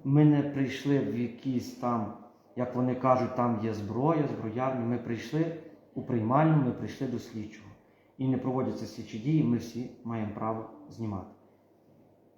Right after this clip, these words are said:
І якраз, ну ви, якщо пам'ятаєте, вчора мій ефір у відділенні поліції, мені вже ніхто не забороняв, попросили мене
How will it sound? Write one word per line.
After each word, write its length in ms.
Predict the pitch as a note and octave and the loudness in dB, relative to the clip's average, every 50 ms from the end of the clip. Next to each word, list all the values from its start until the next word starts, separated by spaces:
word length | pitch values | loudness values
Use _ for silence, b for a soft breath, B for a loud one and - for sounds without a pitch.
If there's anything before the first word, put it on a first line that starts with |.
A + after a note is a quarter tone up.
| _ _ _ - | _ _ _ -10
І 80 | D#3 | -6
якраз, 600 | F3 F#3+ F3+ - - C#3+ C#3+ D3+ D#3 - - - - - - - _ _ _ | -2 -2 -2 -2 0 0 2 2 2 0 -4 -10 -14 -20 -20 -20 _ _ _
ну 120 | D#3+ E3+ E3 | 2 4 6
ви, 160 | D#3 E3+ D#3+ | 6 6 6
якщо 520 | D#3 D3+ D3+ - - - - - D3+ - | 6 4 2 -2 -8 -12 -8 -6 -4 -2
пам'ятаєте, 540 | - C3 C3+ C3+ C3+ C#3+ C3+ B2+ B2 - B2+ | 0 0 0 2 4 4 4 4 4 0 -2
вчора 280 | A#2 - C3+ C3 A#2+ A#2+ | -4 -2 0 0 2 2
мій 200 | A#2+ A#2+ A#2 A2+ | 2 2 2 0
ефір 280 | A2 - - B2 A2 G#2+ G#2+ A2 | -2 -2 -4 -2 -2 -4 -6 -6
у 220 | A2+ A2+ A2+ A2 | -6 -6 -4 -4
відділенні 440 | A2 G#2+ G#2+ A#2 B2 A2+ A2 G#2+ G#2+ | -4 -4 -2 -2 -2 0 0 -2 -2
поліції, 520 | - C3+ C3 D3+ D#3+ D#3 - - C#3 - - - - - _ _ _ _ | -4 -2 0 0 -2 -2 -4 -8 -10 -10 -12 -18 -20 -20 _ _ _ _
мені 180 | C#3+ D#3 F3 | 4 4 6
вже 180 | E3+ C#3+ D3+ D#3+ | 6 6 8 8
ніхто 420 | D#3 D#3+ F3 D#3 - - D3 C3+ | 8 8 8 6 2 0 2 2
не 120 | B2 A#2+ B2 | 2 2 2
забороняв, 640 | C3 C#3+ C#3+ D3+ E3+ F3+ G3+ G3+ G3 E3 D3+ - - | 0 0 0 2 2 2 2 2 0 -2 -4 -4 0
попросили 760 | F#3+ G3 G3 F#3+ F#3+ G3 - - - D#3+ C#3 B2+ B2 B2+ | 0 0 2 2 2 2 0 0 4 4 4 6 6 2
мене 340 | C3 C3 B2+ C#3+ D#3 E3+ - | 2 2 2 0 0 0 -4